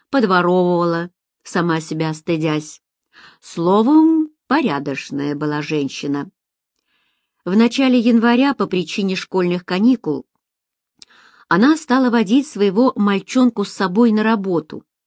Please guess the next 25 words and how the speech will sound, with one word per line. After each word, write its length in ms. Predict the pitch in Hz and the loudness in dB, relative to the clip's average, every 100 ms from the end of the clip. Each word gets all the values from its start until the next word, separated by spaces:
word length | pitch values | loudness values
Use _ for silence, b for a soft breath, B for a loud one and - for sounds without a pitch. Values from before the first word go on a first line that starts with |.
| _ _ _ _ - | _ _ _ _ 0
и 120 | 240 | 2
бледноволосый 1080 | 202 240 247 262 262 269 233 180 - 180 180 | 4 4 6 6 4 2 2 2 -2 -4 -2
отрок, 500 | 254 302 214 139 - _ b b | -2 -2 -4 -10 -12 _ b b
сидевший 680 | - 269 226 233 185 - 214 | -6 0 2 2 2 2 2
в 60 | 190 | 2
бельевой 760 | 190 240 254 262 175 147 131 - _ _ b b | 2 2 2 0 0 0 -2 -10 _ _ b b
и 100 | 262 | 2
выглядывавший 880 | 269 247 220 170 160 165 165 - 175 | 4 4 4 2 0 -2 -4 -4 -4
из 220 | - 185 | -2 -2
материнской 680 | 202 208 220 214 170 - 175 | -2 -2 -2 -2 -2 -6 -8
спины 460 | - 214 208 185 | -6 -2 0 0
белейшим 640 | 151 202 202 160 156 180 196 | 0 2 2 0 -2 -2 0
лобиком 600 | 196 339 175 151 151 143 | 0 0 -2 -4 -4 -6
со 200 | - 214 | -6 -6
светлыми 500 | 202 185 170 170 185 | -4 -6 -4 -6 -6
щёточками 680 | - 196 151 151 - 160 156 | -4 -4 -4 -8 -8 -6 -4
у 120 | 175 | -2
основания 640 | 175 - 196 196 160 160 | -4 -4 -4 -2 -2 -2
бровей, 400 | 165 208 196 135 - _ _ _ _ _ _ | -2 -2 -2 -4 -10 _ _ _ _ _ _
сразил 500 | - 302 330 285 349 | -4 0 2 4 2
профессора 800 | - 254 226 247 240 220 220 220 - | 2 0 0 -2 -2 -6 -8 -10 -8
в 60 | |
самое 400 | - 247 214 190 | -2 2 2 0
его 180 | 180 180 | -2 -2
больное 680 | 170 165 160 233 277 247 | -2 -2 -2 0 0 -2